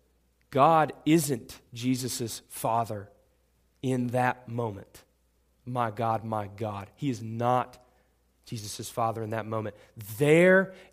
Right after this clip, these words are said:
intimate connection has been broken so that we can be connected to God. Jesus is kicked out of his family for us.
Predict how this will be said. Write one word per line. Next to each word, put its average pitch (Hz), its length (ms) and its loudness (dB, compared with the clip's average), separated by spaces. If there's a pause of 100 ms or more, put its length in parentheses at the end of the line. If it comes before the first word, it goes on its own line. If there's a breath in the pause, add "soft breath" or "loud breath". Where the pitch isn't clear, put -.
(100)
intimate 190 840 4
connection 170 760 2 (160 loud breath)
has 151 180 4
been 135 200 0
broken 131 760 4 (280 soft breath)
so 208 640 10
that 170 260 8
we 190 680 6 (180 loud breath)
can 170 220 4
be 160 140 2
connected 147 680 0
to 165 120 -4
God. 123 440 4 (220 loud breath)
Jesus 196 560 0
is 170 140 -2
kicked 202 340 2
out 185 260 12
of 233 140 4
his 214 260 2
family 160 600 4 (1120)
for 190 600 6
us. - 600 6